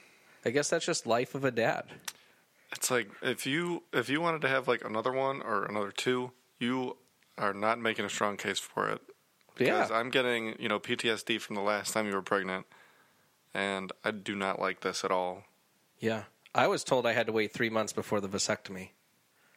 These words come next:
Speaker 2: What?
Speaker 1: After the baby's due.
Speaker 2: What, just one and done?
Speaker 1: Yeah. Oh,
Speaker 2: Really?
Speaker 1: gosh. Yeah. It's just, who would, oh, maybe you. Well, yeah, you obviously, 'cause you're on your second, but, like, I don't know who would wanna do this to themselves again.
Speaker 2: Oh my God.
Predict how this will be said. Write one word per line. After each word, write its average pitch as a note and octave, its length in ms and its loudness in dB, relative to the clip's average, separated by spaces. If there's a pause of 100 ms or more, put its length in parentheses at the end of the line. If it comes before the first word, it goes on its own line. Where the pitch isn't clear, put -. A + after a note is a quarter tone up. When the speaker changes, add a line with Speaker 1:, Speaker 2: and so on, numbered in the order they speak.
(1500)
Speaker 2:
What? A2+ 260 -2 (320)
Speaker 1:
After A2 260 -2
the G2 60 -2
baby's G#2+ 360 0
due. F#2+ 220 0 (1080)
Speaker 2:
What, B2+ 160 6
just A#2 200 -2
one A#2 180 2
and A2+ 120 -4
done? B2+ 300 2 (100)
Speaker 1:
Yeah. G2+ 320 -2 (320)
Oh, G#2+ 140 0
Speaker 2:
Really? A#2+ 360 2
Speaker 1:
gosh. G2+ 540 -4 (800)
Yeah. G#2 320 2 (240)
It's - 160 -2
just, - 180 0
who G3 120 4
would, G3+ 260 -2 (180)
oh, A2 260 4 (240)
maybe A2+ 260 2
you. G2+ 380 2 (300)
Well, A2+ 200 4
yeah, A#2+ 200 2
you G2+ 260 -2
obviously, G#2 540 0
'cause G#2 200 -2
you're G2 140 0
on G2+ 120 0
your F#2 100 -6
second, F#2 480 -4
but, G2 140 0
like, G2 180 -2
I E3 120 4
don't E4+ 120 -2
know D3+ 180 2
who F#3 120 -2
would F3 160 0
wanna D3 220 2
do C3+ 200 -2
this C3 280 -2
to G2+ 60 -10
themselves F#2+ 520 -4
again. F#2 380 -6
Speaker 2:
Oh - 280 -18
my G#2 80 -12
God. G2+ 260 -12